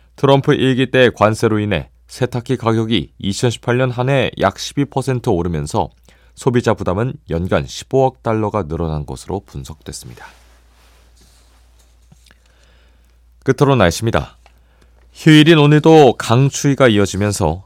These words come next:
한낮에도 전국 대부분 지역이 영하권에 머물겠습니다. 호남과 충남 서해안, 제주도를 중심으로 눈도 계속되겠는데, 눈의 양은 일에서 오 센티미터 정도로 예상됩니다.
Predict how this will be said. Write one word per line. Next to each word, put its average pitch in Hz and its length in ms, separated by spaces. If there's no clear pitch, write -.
한낮에도 123 600
전국 110 380
대부분 92 440
지역이 90 460
영하권에 92 680
머물겠습니다. 76 760
호남과 135 480
충남 131 400
서해안, 98 480
제주도를 120 440
중심으로 117 460
눈도 110 280
계속되겠는데, 85 880
눈의 110 200
양은 123 380
일에서 104 320
오 82 180
센티미터 107 640
정도로 76 580
예상됩니다. 69 600